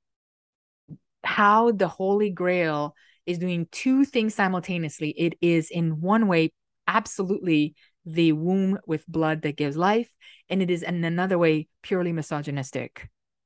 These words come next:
right? It is in another way, purely against women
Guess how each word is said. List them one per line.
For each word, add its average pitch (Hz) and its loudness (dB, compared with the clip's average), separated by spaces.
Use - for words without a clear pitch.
right? 175 -2
It 165 2
is 151 0
in 165 -4
another 160 0
way, 156 2
purely 160 -2
against 143 -4
women 139 -6